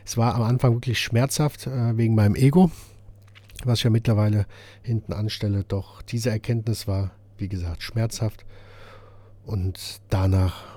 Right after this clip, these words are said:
war ich so dankbar dafür, denn du hast immer die Verantwortung. Immer. Und du hast auch immer die Möglichkeit, bis auf jetzt mal die ganz speziellen Ausnahme, tragischen Schicksalsschläge, das nehmen wir jetzt mal raus. Du hast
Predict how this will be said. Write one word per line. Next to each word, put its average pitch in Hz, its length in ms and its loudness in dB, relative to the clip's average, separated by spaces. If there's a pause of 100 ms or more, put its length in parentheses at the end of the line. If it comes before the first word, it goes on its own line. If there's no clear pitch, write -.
(100)
war 87 140 0
ich 82 80 0
so 95 140 0
dankbar 85 400 0
dafür, 87 360 -4
denn 90 260 -4
du 104 160 -2
hast - 320 -8
immer 143 640 4
die 113 300 -4
Verantwortung. 107 1080 -2 (480)
Immer. 156 200 8
Und 117 80 6
du 135 80 8
hast 135 140 4
auch 151 200 4
immer 202 320 10
die 147 140 6
Möglichkeit, 160 800 8 (340)
bis 147 180 4
auf 147 220 2
jetzt 139 180 2
mal 135 140 0
die 123 200 0
ganz 151 400 -4
speziellen 147 640 -4
Ausnahme, 151 540 0
tragischen 135 440 -2
Schicksalsschläge, 143 760 2
das 120 200 0
nehmen 143 240 8
wir 139 60 10
jetzt - 160 4
mal 110 140 4
raus. 151 400 0 (1040)
Du 113 140 2
hast 135 200 2